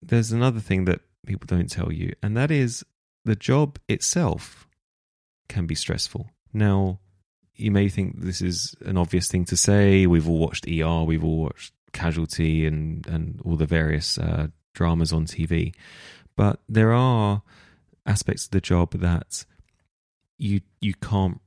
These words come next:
prepare for because you haven't experienced these things on the whole. You haven't experienced these things in life at,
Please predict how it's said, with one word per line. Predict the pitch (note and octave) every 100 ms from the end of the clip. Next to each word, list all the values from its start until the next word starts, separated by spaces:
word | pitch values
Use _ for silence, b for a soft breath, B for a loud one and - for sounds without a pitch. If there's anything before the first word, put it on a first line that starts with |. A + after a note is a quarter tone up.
| -
prepare | - - E2+ D#2+
for | - D2+ - -
because | - - F#2 -
you | F#2+
haven't | G2 G#2 E2+
experienced | - - G2+ F#2 F2 - -
these | G2 E2
things | F#2 F2 F2 D#2+ - - _
on | A2 F2
the | E2 F#2
whole. | G2+ D#2+ G2+
You | F#2+
haven't | F#2 F2
experienced | E2 - F#2 E2
these | F2 E2
things | F2 E2 E2 -
in | - F2 E2+
life | F2+ E2+ D#2+ - - B B B B
at, | - G2